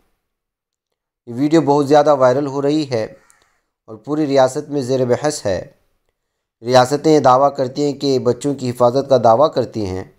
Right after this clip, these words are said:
लेकिन इस तरह की वीडियो सब सामने आती हैं तो हुकूमतों पर सवालिया निशान खड़े हो जाते हैं।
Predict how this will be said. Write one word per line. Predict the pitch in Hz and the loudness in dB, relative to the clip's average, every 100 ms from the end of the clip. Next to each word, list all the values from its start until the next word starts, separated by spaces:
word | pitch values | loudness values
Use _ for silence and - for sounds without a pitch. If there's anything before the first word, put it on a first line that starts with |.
| _ _ _ _ _ _ - | _ _ _ _ _ _ -16
लेकिन | 117 131 | -10 -8
इस | 123 | 0
तरह | 143 143 | 4 4
की | 139 | 2
वीडियो | 120 123 151 | -4 -2 0
सब | 147 123 117 | 0 0 0
सामने | 120 117 120 | 0 0 0
आती | 107 110 131 | -2 -2 -4
हैं | 113 98 - _ _ _ _ _ _ _ _ _ | -4 -6 -10 _ _ _ _ _ _ _ _ _
तो | 113 | -10
हुकूमतों | 117 123 123 123 135 | -8 -2 0 2 2
पर | 131 | 2
सवालिया | 120 110 110 113 107 | 0 2 2 2 0
निशान | 101 110 104 | -2 -4 -4
खड़े | - 98 | -4 -2
हो | 92 | -2
जाते | 92 87 - | -2 -4 -6
हैं। | 82 | -14